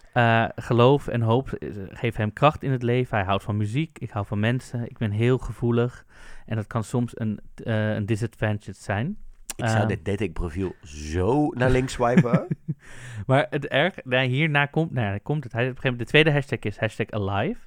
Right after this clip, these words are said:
Speaker 1: Dan zegt hij, "Vanaf het moment dat ik l-, het losliet, de snelle informatie van, of de snelle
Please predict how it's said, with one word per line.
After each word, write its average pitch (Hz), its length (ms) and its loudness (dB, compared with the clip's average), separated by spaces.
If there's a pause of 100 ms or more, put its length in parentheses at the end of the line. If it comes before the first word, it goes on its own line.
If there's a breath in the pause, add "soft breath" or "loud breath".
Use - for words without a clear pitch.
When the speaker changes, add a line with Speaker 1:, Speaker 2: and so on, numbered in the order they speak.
(460 loud breath)
Speaker 1:
Dan 117 100 0
zegt 151 220 2
hij, 151 180 -6 (640 soft breath)
"Vanaf 160 300 6
het 156 100 0
moment 139 540 4
dat 156 140 4
ik 139 200 0
l-, 131 180 0 (100)
het 120 200 0
losliet, 139 640 2
de 123 120 -2
snelle 127 840 4
informatie 123 540 0
van, 120 280 -4
of 117 80 -10
de 113 180 2
snelle 127 560 2